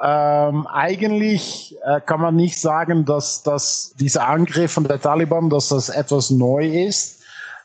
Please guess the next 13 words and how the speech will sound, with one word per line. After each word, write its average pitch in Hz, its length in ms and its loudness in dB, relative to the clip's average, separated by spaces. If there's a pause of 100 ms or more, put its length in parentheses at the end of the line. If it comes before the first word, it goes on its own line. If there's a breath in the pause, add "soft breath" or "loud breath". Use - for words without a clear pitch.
(280)
Äh, 123 200 2
so 123 140 2
ein 131 80 2
Beispiel, 147 420 0
wir 135 160 0
haben 143 160 0
ein, 151 520 0
ein 147 360 0
Büro 139 340 0
in 139 120 2
Lashkar 131 400 0
Gah 135 400 2
und, 139 520 0